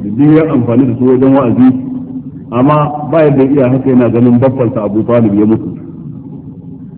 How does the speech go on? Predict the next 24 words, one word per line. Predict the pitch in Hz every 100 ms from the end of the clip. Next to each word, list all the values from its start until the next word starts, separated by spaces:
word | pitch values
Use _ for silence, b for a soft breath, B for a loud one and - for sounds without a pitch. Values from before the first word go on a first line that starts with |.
| - -
ba | 95 107
tare | 107 110 120
da | 110
ya |
shiga | 107 98
musulunci | 95 95 98 95 87
ba. | 82 - - - - - - - 104
Duk | 156 165
irin | 165 156
yadda | 139 131
manzon | 117 127
Allah | 143 127 117
zai | 120
hikima | 113 117 127 120
wajen | 110 110 117
magana | 110 110 107
yayi, | 101 110 107 107 - - - - - - -
amma | 117 156
Allah | 160 139
bai | 113
yi | 117
zai | 113
shirye | 98 87 87
ba. | 90